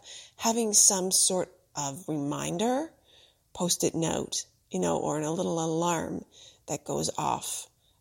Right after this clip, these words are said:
um, other than the actual alarm clock, to remind you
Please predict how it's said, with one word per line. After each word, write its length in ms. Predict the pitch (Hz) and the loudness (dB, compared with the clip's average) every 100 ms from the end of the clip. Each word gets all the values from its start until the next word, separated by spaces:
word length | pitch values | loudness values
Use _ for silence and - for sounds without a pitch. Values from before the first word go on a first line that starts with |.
| - | -8
um, 320 | 170 160 156 - | -6 -4 -6 -4
other 220 | 170 147 | -4 -2
than 180 | 165 156 | -2 -2
the 100 | 151 | -4
actual 320 | 160 - 160 | -2 -2 -2
alarm 360 | 175 190 233 240 | 0 2 2 2
clock, 360 | 247 247 - - - _ | 0 -2 -6 -20 -20 _
to 140 | 220 208 | 0 4
remind 500 | 202 190 190 208 185 | 4 2 2 2 2
you 340 | 160 151 160 | 2 2 -2